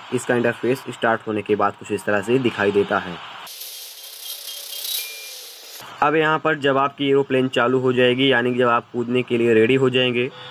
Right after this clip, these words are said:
आपको एक छोटा सा मैप दिखाई देने लगेगा और आपको एक यहाँ पर कूदने वाला ऑप्शन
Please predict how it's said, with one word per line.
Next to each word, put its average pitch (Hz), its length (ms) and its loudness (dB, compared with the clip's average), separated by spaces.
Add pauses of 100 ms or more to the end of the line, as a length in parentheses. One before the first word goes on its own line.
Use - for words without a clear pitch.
(140)
आपको 123 260 2
एक 123 60 -4
छोटा 123 240 0
सा 117 140 0
मैप 120 220 2
दिखाई 131 300 0
देने 127 140 0
लगेगा 113 420 2 (320)
और 135 240 2
आपको 139 360 2
एक 143 160 0
यहाँ 139 200 2
पर 135 160 0
कूदने 139 360 2
वाला 120 240 2
ऑप्शन 131 420 0